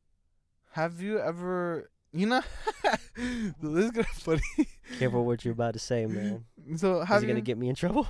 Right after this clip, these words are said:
Speaker 1: No, no, no, no, no. Mm, uh, ha-, um,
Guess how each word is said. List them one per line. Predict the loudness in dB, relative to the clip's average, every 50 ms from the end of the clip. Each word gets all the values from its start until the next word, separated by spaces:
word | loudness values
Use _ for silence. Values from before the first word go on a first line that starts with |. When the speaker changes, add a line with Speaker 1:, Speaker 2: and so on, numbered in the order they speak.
| -2
Speaker 1:
No, | 0 2 4 4 4 4
no, | 2 0 -2
no, | -2 -2 -2 -2 -2 -4 -4
no, |
no. | -4 -4 -4 -4 -6 -8 -10 -18 -20 -20 -20 -20 _ -20 -20 _ _ _ -10
Mm, | -8 -8 -8 -10 -12 _ _ _ _ -8
uh, | -6 -6
ha-, | -6 -8 -10 -14 _ _ _ _ -10 -8 -6 -6 -6 -6
um, | -8 -8 -8 -10 -10 -12 -14